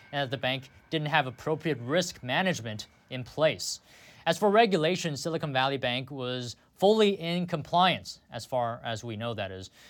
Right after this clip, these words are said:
The fact that the bank collapsed despite being in full compliance means there may be regulatory holes to be filled.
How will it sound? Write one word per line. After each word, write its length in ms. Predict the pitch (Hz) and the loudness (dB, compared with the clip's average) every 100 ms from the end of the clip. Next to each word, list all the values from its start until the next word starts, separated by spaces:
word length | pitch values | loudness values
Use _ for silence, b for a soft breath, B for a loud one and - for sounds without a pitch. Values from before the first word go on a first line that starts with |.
| B B B | B B B
The 100 | 131 | 4
fact 240 | 185 180 | 4 6
that 200 | 170 156 | 4 4
the 60 | 123 | 2
bank 260 | 156 151 - | -2 -4 -10
collapsed 560 | 127 120 131 156 - | -6 -2 -2 -4 -8
despite 460 | 139 - 143 151 - _ | -10 -6 -4 -4 -6 _
being 240 | 139 139 143 | -6 -4 -6
in 180 | 120 | -8
full 300 | 117 143 139 | -8 -4 -4
compliance 760 | 139 123 - 120 120 135 139 127 | -4 -8 -6 -4 -4 -4 -6 -8
means 420 | 123 135 135 - b b b | -8 -6 -8 -10 b b b
there 120 | 139 | -4
may 200 | 147 185 | 0 0
be 260 | 190 180 165 | 2 2 2
regulatory 720 | 135 151 190 185 - 156 127 | 2 2 4 2 2 0 -2
holes 420 | 117 160 131 - | -2 -2 -2 -4
to 100 | 123 | -8
be 120 | 117 | -8
filled. 340 | 107 135 104 | -4 -4 -4